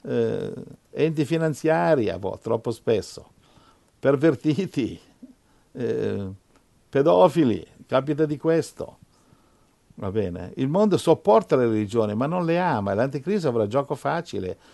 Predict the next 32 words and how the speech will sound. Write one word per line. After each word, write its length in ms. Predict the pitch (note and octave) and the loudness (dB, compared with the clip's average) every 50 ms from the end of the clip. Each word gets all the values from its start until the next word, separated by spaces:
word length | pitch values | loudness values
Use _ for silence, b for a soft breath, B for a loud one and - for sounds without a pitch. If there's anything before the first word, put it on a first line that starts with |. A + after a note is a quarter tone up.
| b b b | b b b
a 420 | - G#2 G#2 G2+ F#2+ F#2 F#2 F2+ F#2+ | -4 -2 0 0 0 -2 -4 -4 -6
liberarsi 580 | F#2+ F#2+ F#2 G2 F#2 F#2 F2 E2+ E2 - F2 E2+ | -6 -6 -4 -4 -4 -6 -6 -10 -14 -14 -14 -12
dalle 220 | E2 D#2+ E2 E2 | -12 -12 -14 -14
religioni. 500 | E2 D#2+ D#2 D#2 D#2+ D#2 D#2 D#2+ E2 - - _ _ b b b b b b b b b b b | -14 -14 -14 -16 -18 -18 -18 -20 -20 -20 -20 _ _ b b b b b b b b b b b
Insomma, 260 | b - D#3+ D3 C3 | b 0 2 2 2
questo 320 | - E3 F#3 F#3 - - | 2 2 2 2 4 4
approccio 800 | E3 - - D#3+ E3+ F3+ D#3+ C#3 - - C#3 B2+ C3+ E3+ F#3+ - - - - _ _ - | 2 2 4 4 6 6 6 4 4 2 2 2 2 2 0 -4 -10 -18 -20 _ _ -12
che 100 | - - | -6 -6
ho 40 | G2+ | -6
appena 260 | G2 - A2+ G#2+ G#2 | -4 -2 -2 -2 -2
detto, 460 | G2 G2 F#2 F2+ - - G2 G2 A2 - | -2 -4 -4 -6 -6 -6 -4 -4 -4 -4
non 160 | - F2+ E2+ | -6 -10 -10
ve 60 | F2 | -10
lo 60 | F2 | -10
dimenticate, 800 | F2 F#2+ G#2 A2+ A#2+ C3 D#3 - A#2 F#2+ E2+ E2 - F#2 E2+ E2 - _ _ _ b b b b b b b b b | -8 -6 -4 -6 -4 -6 -6 -6 -4 -4 -4 -6 -6 -8 -10 -10 -12 _ _ _ b b b b b b b b b
va 100 | - G2+ F#2 | -16 -12 -8
bene, 240 | F#2+ F#2 F2+ F#2 | -6 -6 -4 -4
riavvolgete 1040 | G2 A2 A#2 A2+ G#2+ A#2 A#2+ A2+ G#2 A2 A#2+ C3 B2 - A2+ G#2+ G2 F#2+ F#2 F2+ - | 0 2 2 2 4 4 4 4 4 2 0 0 0 0 -2 -2 -2 -2 -4 -6 -8
e 160 | - - F#2+ | -8 -6 -6
ascoltate 500 | F#2+ F2+ - - G2+ F#2+ G#2 G2 F#2 G2+ | -6 -6 -6 -8 -8 -6 -6 -6 -6 -6
di 140 | F#2 F#2 F#2 | -8 -8 -10
nuovo 240 | F#2 F#2+ F#2 F#2 F#2 | -10 -8 -10 -10 -10
il 60 | F2+ | -10
nastro 440 | F#2 F#2+ F#2+ F#2 F2+ - - F2+ E2+ | -10 -10 -10 -10 -12 -14 -16 -18 -18
qua. 240 | D#2 F2+ D#2+ D#2+ - b b b b b b b b b b b b b b b _ _ - _ _ - - | -18 -20 -20 -20 -20 b b b b b b b b b b b b b b b _ _ -20 _ _ -6 -4
E 20 | |
ho 80 | D3 D3 | -4 0
trovato 440 | - E3+ F3 F3+ G#3+ A3 A3 G3 C#3 | 2 2 4 4 6 6 6 4 4
che 120 | C3 B2+ | 4 2
questo 300 | A2+ D#3 D#3+ D#3 - D3 | 2 2 2 2 0 -2
funziona 420 | - D3 C3+ A#2+ - E3 D#3+ D#3 C#3 | -2 -2 -2 0 0 0 2 2 2
meglio 840 | C3+ C#3 D3 F3 F#3+ F#3+ E3+ D3+ C#3 C3+ C3 C3+ C#3 E3 - - | 0 0 2 4 4 4 4 4 2 4 4 6 4 4 2 -2